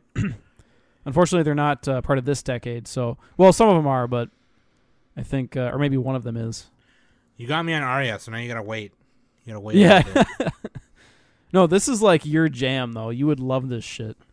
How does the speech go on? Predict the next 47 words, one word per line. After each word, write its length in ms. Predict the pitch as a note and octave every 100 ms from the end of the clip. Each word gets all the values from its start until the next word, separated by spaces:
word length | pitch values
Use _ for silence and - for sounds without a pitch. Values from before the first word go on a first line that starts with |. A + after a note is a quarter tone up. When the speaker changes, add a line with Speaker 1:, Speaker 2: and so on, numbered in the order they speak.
| _ _ _ _ _ _ _
Speaker 1:
It's 180 | C#3 -
about 320 | D3+ D3+ D3
a, 340 | C3+ B2 A#2 B2+
a 40 |
girl 200 | C3 D3+
named 160 | C#3 C3
Shiki 380 | - F3 D#3 C3+
who 120 | B2
has, 200 | B2+ A#2+
like, 200 | B2+ A2+
these, 280 | B2+ A#2 - _ _ _ _ _ _
these 180 | C3+ A#2+
eyes 300 | B2+ C3 C3+
of, 200 | A#2+ A#2
of, 420 | - A#2+ A2+ C3+ - _ -
uh, 220 | A#2+ A2+ A2
what 180 | A#2
is 60 | A#2
it, 120 | G#2
death 220 | - B2+
perception, 540 | - C#3+ D3+ - D3 D3
and 120 | B2+
she 120 | -
can, 160 | B2+ B2
like, 220 | A#2 A2+
she's, 160 | - D3+
like, 240 | D3 -
basically 300 | - D#3+ -
super 360 | D3 - F3+ D#3
powerful. 640 | - B2+ B2+ - C3 C3 - _ _ _
She 120 | -
has 80 | C#3
to 60 | A#2+
fight 180 | C#3 C3+
off 100 | B2+
these 160 | C3
supernatural 560 | - C#3+ B2+ B2 A#2+ B2
demons 380 | A#2+ A#2+ B2 A#2+
and 100 | A#2+
monsters 480 | A2+ A#2 - B2 A#2
and 120 | A#2+
stuff, 380 | - B2 B2 -
and 100 | A2+
it's 220 | A2+ - _ _ _ -
great 180 | C#3+ C3
soundtrack, 680 | C3+ B2+ - B2+ B2
a 40 | A#2+